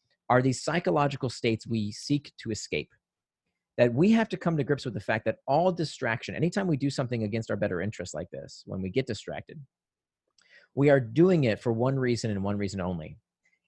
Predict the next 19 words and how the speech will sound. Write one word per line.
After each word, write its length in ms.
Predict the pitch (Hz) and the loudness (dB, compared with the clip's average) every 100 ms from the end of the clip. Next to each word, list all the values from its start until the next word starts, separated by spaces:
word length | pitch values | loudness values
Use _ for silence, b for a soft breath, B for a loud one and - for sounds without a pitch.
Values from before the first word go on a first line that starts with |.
| - | -4
and 100 | 117 | 2
that 140 | 139 | 2
is 120 | 139 - | 2 0
to 140 | 139 | -2
escape 520 | 110 - - 120 - - | -2 -4 0 2 0 -4
discomfort. 580 | 110 - 104 92 78 - - _ _ _ _ _ _ _ _ _ _ - | -8 -4 -6 -6 -10 -14 -20 _ _ _ _ _ _ _ _ _ _ 2
We're 140 | 139 | 4
using 520 | 139 151 208 175 165 | 4 4 4 4 4
our 100 | 143 | 4
devices 840 | 127 113 143 160 - 95 95 123 - _ | 2 2 2 2 0 -2 -2 -8 -14 _
like 260 | 117 113 104 | 0 0 2
babies 400 | 120 127 127 104 | 2 2 0 -2
use 180 | 110 - | -4 -4
pacifiers 840 | - 95 - 104 80 - - - _ _ _ _ _ _ _ - | -4 -4 -4 -8 -8 -8 -12 -20 _ _ _ _ _ _ _ -8
because 240 | 110 143 127 | 0 2 2
we 100 | 123 | 2
want 240 | 143 139 | 2 0
to 60 | 131 | -4
f-, 260 | - - | -6 -10